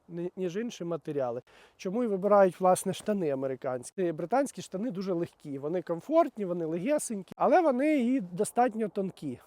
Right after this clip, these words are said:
В той же час, як ці, мають плотніший матеріал і краще захищають ваші ноги. Кармани є бокові, є знизу кармани, є класичні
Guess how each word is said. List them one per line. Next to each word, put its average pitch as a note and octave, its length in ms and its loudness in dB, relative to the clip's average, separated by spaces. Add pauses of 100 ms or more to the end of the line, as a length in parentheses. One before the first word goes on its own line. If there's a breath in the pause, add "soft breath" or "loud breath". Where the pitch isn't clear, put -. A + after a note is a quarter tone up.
В - 40 -20
той G3+ 180 4
же F#3+ 120 2
час, A3 300 12
як F#3+ 120 4
ці, F#4 260 10 (480 loud breath)
мають F#3+ 320 4
плотніший G3 540 -4
матеріал G#3 600 -2 (440)
і F3+ 80 -8
краще G3 400 -2
захищають F3+ 680 -4
ваші D#3 300 0
ноги. B2 280 -4 (140)
Кармани E4+ 720 12
є A3+ 160 8 (100)
бокові, D#4 560 6 (440 loud breath)
є G#3 240 6
знизу B3 440 4
кармани, G#3 560 4 (120)
є A3+ 180 -6 (140)
класичні E3+ 600 -2